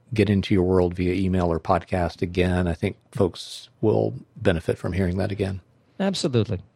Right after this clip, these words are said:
Speaker 2: The consulting website itself is quinn advisory dot com.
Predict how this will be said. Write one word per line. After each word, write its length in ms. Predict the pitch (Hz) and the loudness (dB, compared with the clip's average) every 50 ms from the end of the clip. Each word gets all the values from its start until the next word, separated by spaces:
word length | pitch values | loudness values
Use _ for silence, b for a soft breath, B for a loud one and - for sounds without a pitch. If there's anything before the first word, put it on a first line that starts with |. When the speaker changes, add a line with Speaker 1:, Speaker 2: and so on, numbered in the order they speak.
| _ - - - | _ -12 -8 -6
Speaker 2:
The 80 | 160 147 | -4 -2
consulting 440 | - 170 - 247 277 269 240 165 | -2 0 2 2 2 2 2 2
website 380 | 131 135 131 - - 123 120 113 | 4 2 2 2 0 0 0 0
itself 400 | 107 - - - 104 101 101 - | -2 -4 -2 -2 0 0 0 -2
is 140 | 104 92 - | -4 -6 -8
quinn 380 | - - - 151 151 156 156 | -12 -4 0 2 4 4 4
advisory 720 | 151 104 110 104 98 110 107 107 98 104 98 95 92 92 - - 95 | 2 0 -2 0 2 2 2 2 2 0 -2 -2 -2 -4 -6 -8 -2
dot 260 | 98 101 95 - - | 0 0 0 0 -6
com. 280 | - - 98 90 82 | -10 -8 -6 -6 -6